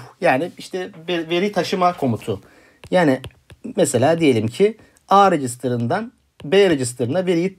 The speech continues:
kopyalama komutu move diyorum. İşte toplama komutu at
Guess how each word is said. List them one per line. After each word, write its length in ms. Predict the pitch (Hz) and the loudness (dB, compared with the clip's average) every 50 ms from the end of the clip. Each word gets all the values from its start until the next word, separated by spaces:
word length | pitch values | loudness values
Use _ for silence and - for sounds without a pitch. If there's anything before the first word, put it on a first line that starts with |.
| _ _ | _ _
kopyalama 540 | - - 175 175 - 170 165 170 170 175 170 | 0 0 0 2 4 4 4 4 4 2 0
komutu 460 | - 147 127 120 123 - 208 226 226 - _ _ _ - | 0 0 0 0 -2 -2 -4 -4 -4 -8 _ _ _ -6
move 240 | 196 202 196 143 117 - - - _ _ _ _ _ _ _ _ _ _ _ _ _ _ _ - | 0 2 2 2 2 -2 -8 -20 _ _ _ _ _ _ _ _ _ _ _ _ _ _ _ -4
diyorum. 300 | 139 127 113 104 95 98 _ _ _ _ _ _ _ _ _ _ | -2 0 0 0 -2 -6 _ _ _ _ _ _ _ _ _ _
İşte 320 | - - - - 143 135 - - - _ _ - - _ _ _ _ | -16 -8 -4 -2 -2 -2 -4 -10 -20 _ _ -20 -20 _ _ _ _
toplama 440 | - - 214 208 - 226 220 220 208 | -2 -2 -2 0 2 2 2 2 2
komutu 420 | - 165 131 120 113 - 104 85 - _ _ _ _ - - _ - | 2 2 0 0 -2 -4 -6 -10 -10 _ _ _ _ -20 -14 _ 0
at 380 | 190 180 180 - - - - | 2 2 0 0 -6 -18 -18